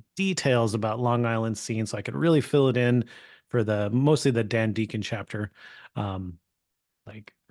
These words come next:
so I, that was pretty fun. To, I, that's fun to find that stuff out, you know, 'cause you always hear, uh, Orange County is the one you always hear about because of, that's where, like, a lot of the bands that blew up came from, and it was a vibrant scene, but those, those scenes existed all over the country.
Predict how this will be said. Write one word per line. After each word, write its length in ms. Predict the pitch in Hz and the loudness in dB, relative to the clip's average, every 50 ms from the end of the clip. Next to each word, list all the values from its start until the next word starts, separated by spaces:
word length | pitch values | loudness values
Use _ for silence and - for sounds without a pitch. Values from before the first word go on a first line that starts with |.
| _ _ _ - - - - _ _ _ - | _ _ _ -20 -20 -20 -20 _ _ _ -8
so 180 | - - 101 | -4 -2 -2
I, 180 | 104 123 135 139 | 0 0 2 2
that 140 | 139 165 175 | 4 4 4
was 160 | 160 - - | 4 4 2
pretty 180 | - 147 120 | 2 2 2
fun. 240 | - - 120 113 107 - | 2 0 0 0 0 -2
To, 120 | - 131 | -2 -2
I, 40 | 135 | -2
that's 300 | - - 170 156 - - | 0 0 0 0 0 0
fun 180 | - 143 127 | 0 2 2
to 60 | 113 - | 2 0
find 240 | - 117 113 107 | -2 -2 -2 -2
that 100 | 107 107 | -2 -4
stuff 240 | - - 117 - - 104 | -4 -2 -4 -4 -2 -4
out, 160 | 101 107 - | -4 -2 0
you 80 | 131 | 2
know, 100 | 123 131 | 2 2
'cause 140 | 123 135 131 | 2 2 4
you 60 | 147 | 4
always 160 | 151 143 - - | 4 4 4 2
hear, 340 | - 131 123 120 120 120 | 2 2 4 4 4 2
uh, 120 | 120 107 - | 0 0 0
Orange 260 | - 131 127 113 - | 0 0 0 -2 -2
County 260 | - 123 123 120 120 | -2 0 0 0 0
is 80 | 110 - | 0 0
the 80 | 131 | 0
one 120 | 117 113 117 | 0 0 2
you 60 | 113 | 0
always 180 | 110 110 98 - | 0 -2 -4 -4
hear 160 | - 113 113 | -2 -2 -2
about 360 | 101 110 107 107 104 107 - | -2 -2 -2 -2 -2 -2 -2
because 300 | 120 104 - 107 98 98 | -4 -4 -4 -4 -4 -4
of, 120 | 104 90 | -4 -4
that's 200 | 95 107 98 - - - | -4 -4 -4 -4 -4 -4
where, 160 | 104 101 98 | -4 -2 -4
like, 180 | 98 95 - | -4 -6 -4
a 40 | 104 | -2
lot 140 | 104 104 101 | -2 -2 -2
of 60 | 101 | -2
the 60 | 101 | -4
bands 280 | 92 110 107 104 101 - | -4 -4 -4 -4 -4 -6
that 60 | 107 101 | -8 -8
blew 160 | - 110 104 101 | -6 -4 -4 -4
up 160 | 113 - - | -4 -6 -4
came 200 | - 120 120 113 | -2 -2 -2 -2
from, 240 | - 127 123 120 123 | 0 0 2 4 4
and 80 | 131 | 4
it 40 | 135 | 4
was 180 | 143 143 131 127 | 4 4 4 2
a 60 | 113 | 2
vibrant 460 | 101 117 113 117 107 104 101 98 - | 0 2 0 0 0 -2 -4 -6 -8
scene, 320 | - - 117 107 101 98 | -6 -4 -4 -2 -2 -4
but 280 | 92 98 95 98 - - - - - - - - _ _ _ - | -4 -6 -10 -12 -14 -18 -20 -20 -20 -20 -20 -20 _ _ _ 0
those, 260 | - 147 143 110 110 117 | 2 2 2 2 2 2
those 180 | 147 147 135 | 2 2 2
scenes 260 | - - 147 131 107 | 2 2 2 2 2
existed 380 | 110 101 98 107 - - 123 113 | 0 -2 -4 -4 -4 -4 -2 -2
all 120 | 104 107 110 | -2 -2 -2
over 160 | 107 107 98 | -4 -6 -8
the 80 | - - | -10 -10
country. 520 | - - 117 104 - - - - - 92 | -6 -4 -4 -2 -4 -4 -8 -10 -12 -12